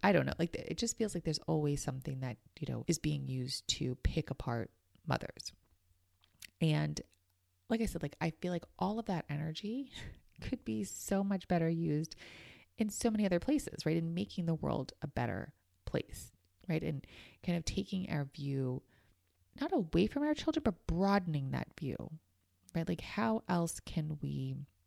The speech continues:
contribute to the world or, like, mold them into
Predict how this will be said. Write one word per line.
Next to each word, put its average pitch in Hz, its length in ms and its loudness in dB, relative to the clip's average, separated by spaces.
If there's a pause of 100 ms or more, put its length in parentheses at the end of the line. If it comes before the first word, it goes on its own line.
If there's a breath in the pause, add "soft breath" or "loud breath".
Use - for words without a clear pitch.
contribute 147 680 0
to - 60 -12
the 156 100 0
world 135 260 -2
or, 135 100 -2
like, - 220 -6 (100)
mold 160 480 2
them 151 200 4 (120)
into 143 760 0